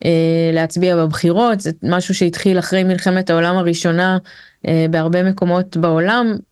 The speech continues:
כתוצאה ישירה מזה, אה, אה, כהפיכה, חלק מההפיכה של נשים, אה, מהמעגל החברתי. אחרי מלחמת, במהלך מלחמת העולם הר-, השנייה, אה, קרה תהליך דומה, האופנה הפכה להיות,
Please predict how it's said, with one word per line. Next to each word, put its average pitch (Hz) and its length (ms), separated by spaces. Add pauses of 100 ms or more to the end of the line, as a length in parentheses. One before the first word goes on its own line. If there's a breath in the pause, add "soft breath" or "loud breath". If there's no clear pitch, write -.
(200)
כתוצאה 180 460
ישירה 185 480
מזה, 190 280
אה, 156 40
אה, 156 600
כהפיכה, 170 880 (440 loud breath)
חלק 190 220
מההפיכה 180 440
של 185 140
נשים, 175 640 (140)
אה, 165 280 (200)
מהמעגל 160 600
החברתי. 160 580 (560 loud breath)
אחרי 226 400
מלחמת, 226 500
במהלך 175 540
מלחמת 240 400
העולם 208 260
הר-, 202 160
השנייה, 180 960 (180)
אה, 175 180
קרה 175 260
תהליך 190 400
דומה, 208 420
האופנה 170 420
הפכה 170 280
להיות, 175 340